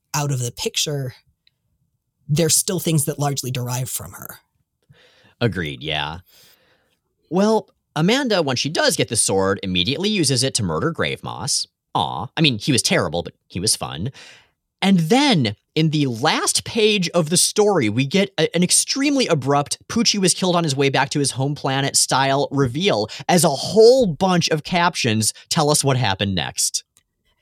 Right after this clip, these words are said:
Speaker 1: Yeah, so Amanda gives Margali the sword,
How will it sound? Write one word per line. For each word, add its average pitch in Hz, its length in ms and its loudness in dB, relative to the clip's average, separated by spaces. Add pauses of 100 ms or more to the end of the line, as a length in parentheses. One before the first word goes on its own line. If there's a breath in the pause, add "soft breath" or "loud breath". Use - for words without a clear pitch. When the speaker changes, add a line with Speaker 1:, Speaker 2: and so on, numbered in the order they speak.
(200)
Speaker 1:
Yeah, 170 400 0
so 151 580 2 (440)
Amanda 175 460 2
gives 165 340 2
Margali 160 480 2
the 139 80 -2
sword, 196 560 0